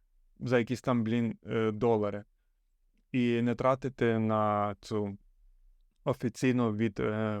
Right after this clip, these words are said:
PlayStation. Я думаю, такі рішення будуть, е, дуже популярні, так само, як оці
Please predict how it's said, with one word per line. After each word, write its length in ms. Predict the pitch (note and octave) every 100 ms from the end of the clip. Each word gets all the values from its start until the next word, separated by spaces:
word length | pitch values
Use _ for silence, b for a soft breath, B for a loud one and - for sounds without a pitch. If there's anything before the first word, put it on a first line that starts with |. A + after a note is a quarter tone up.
| G2+
PlayStation. 640 | A#2+ - A2+ G#2+ - A2 - _ _ _ _ _ _ _ _ -
Я 160 | B2
думаю, 240 | A#2+ C#3 B2+
такі 300 | B2+ C#3 C3
рішення 360 | C3 - B2+
будуть, 360 | G#2+ A2+ A2+ G2
е, 580 | G2+ A2+ G#2+ A2 A2 G#2+
дуже 280 | G#2+ A2+ A2
популярні, 640 | G#2+ B2+ B2 D#3 D#3 B2+
так 160 | A#2
само, 280 | - B2 A2+
як 160 | A2 -
оці 640 | - - A#2 G#2+ G#2+ A2